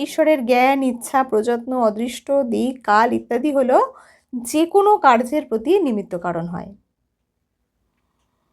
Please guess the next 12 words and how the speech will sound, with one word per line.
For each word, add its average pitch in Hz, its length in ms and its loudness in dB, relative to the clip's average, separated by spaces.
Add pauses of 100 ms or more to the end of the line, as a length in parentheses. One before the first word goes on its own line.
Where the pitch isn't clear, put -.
(760)
আমরা 311 220 4
আগেও 240 300 2
আলোচনা 254 400 0
করেছি 208 380 -4 (100)
যে 320 120 -2 (120)
ভাব 233 260 4 (100)
কার্যের 349 460 2
ক্ষেত্রে 254 400 -4 (500)
সমবায়ী, 311 580 4
অসমবায়ী 285 520 0
ও 311 80 0
নিমিত্ত 254 400 -4